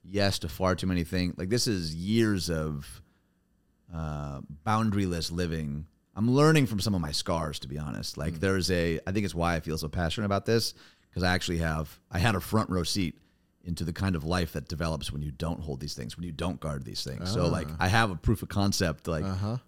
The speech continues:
Speaker 1: "Oh, I remember twenty-nine-year-old Ian was miserable 'cause he was burning the candle at both ends,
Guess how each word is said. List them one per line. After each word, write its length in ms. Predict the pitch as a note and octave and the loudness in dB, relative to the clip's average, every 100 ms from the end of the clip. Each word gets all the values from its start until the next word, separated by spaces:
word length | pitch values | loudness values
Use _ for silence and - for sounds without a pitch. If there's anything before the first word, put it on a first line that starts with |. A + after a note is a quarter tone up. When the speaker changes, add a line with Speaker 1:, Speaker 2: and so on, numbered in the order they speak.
| - | 4
Speaker 1:
"Oh, 60 | D3 | 6
I 80 | |
remember 720 | A3 F3 G#3+ C#3+ A2 G#2 G2 - - - | 8 8 8 8 6 6 4 2 -8 -4
twenty-nine-year-old 580 | D#3 C#3 A2+ E3+ F#2+ E2+ | 2 4 6 6 6 4
Ian 380 | E2 D#2+ D#2 - | 2 2 0 -2
was 320 | F2 E2 D2 | -2 0 0
miserable 720 | D2 D#2+ B2+ E2 C2+ C2 D#2+ | -2 2 2 2 0 -6 -8
'cause 120 | - | -8
he 40 | D#2 | -8
was 120 | C#2+ | -2
burning 220 | G#2+ A2+ | 2 4
the 60 | G2+ | 4
candle 220 | G2+ F#2 | 2 2
at 60 | D#2+ | 2
both 180 | E2+ | 0
ends, 380 | F2 G2 G#2 - | 2 2 0 -2